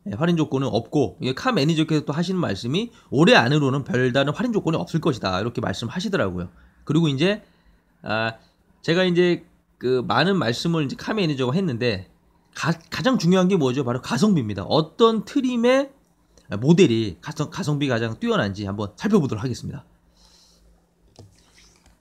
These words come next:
저도 요 가격표를 참 이렇게 한참 봤습니다. 보고 또 보고, 보고 또 보고. 어, 여기서 이제 제가, 아, 보여드리시면은 보이시죠?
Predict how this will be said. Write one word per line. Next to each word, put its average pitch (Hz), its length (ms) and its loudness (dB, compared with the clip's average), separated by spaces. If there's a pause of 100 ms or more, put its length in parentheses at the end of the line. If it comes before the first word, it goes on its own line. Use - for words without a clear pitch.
(580)
저도 170 240 0
요 170 180 4
가격표를 175 640 -2
참 - 300 -10
이렇게 160 360 -6 (260)
한참 285 300 0
봤습니다. 117 380 -2
보고 151 240 0
또 240 120 -6
보고, 208 280 0
보고 131 220 -2
또 170 120 -2
보고. 95 380 -4 (640)
어, 143 160 2
여기서 185 320 4
이제 151 140 0
제가, 123 480 2 (680)
아, 110 120 -8
보여드리시면은 151 1000 -2 (180)
보이시죠? 165 640 2